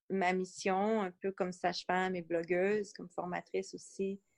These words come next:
je pense que c'est beaucoup de rappeler aux femmes que on est peut-être nés dans ce quarante secondes-là, mais on peut s'en détacher, on peut s'en libérer, on peut se reconnecter à notre conviction profonde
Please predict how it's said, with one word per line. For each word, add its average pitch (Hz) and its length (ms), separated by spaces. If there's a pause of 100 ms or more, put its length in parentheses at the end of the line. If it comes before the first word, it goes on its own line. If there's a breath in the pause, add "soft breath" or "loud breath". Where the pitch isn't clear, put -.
(840)
je - 100
pense 202 220
que 190 100
c'est 175 380
beaucoup 196 320
de 185 120 (160)
rappeler 202 380
aux 190 80
femmes 185 380
que - 260 (560)
on 170 100
est - 140
peut-être 214 320
nés 196 260
dans 185 140
ce - 140
quarante 180 380
secondes-là, 165 760 (680)
mais 180 340 (300)
on 180 100
peut 202 180
s'en 190 180
détacher, 160 680 (560)
on - 100
peut 202 140
s'en 190 180
libérer, 170 720 (720)
on 175 140
peut 196 400
se 196 160
reconnecter 185 1040
à 170 80
notre 165 240
conviction 180 640
profonde 180 640